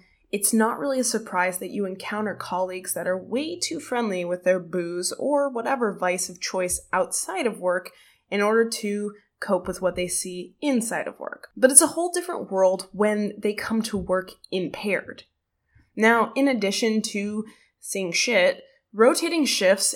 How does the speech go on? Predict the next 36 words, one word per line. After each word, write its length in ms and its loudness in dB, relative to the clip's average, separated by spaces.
and 420 4
long 400 2
work 360 2
hours 420 0
coupled 440 -4
with 280 -2
easy 400 0
access 580 -2
to 180 -4
addictive 480 -4
medications 760 -4
set 260 2
up 240 2
an 140 2
ideal 480 0
situation 680 -2
for 160 -6
nurses 440 -4
to 160 -6
turn 420 -6
to 300 -6
mood-altering 840 -4
substances. 880 -6
To 100 0
quote 480 4
Doctor 360 2
Now 520 2
regarding 460 -2
Stephen 380 0
Asante 680 2
on 320 2
My 120 -2
Six 240 -2
hundred 200 -4
Pound 280 -6
Life, 340 2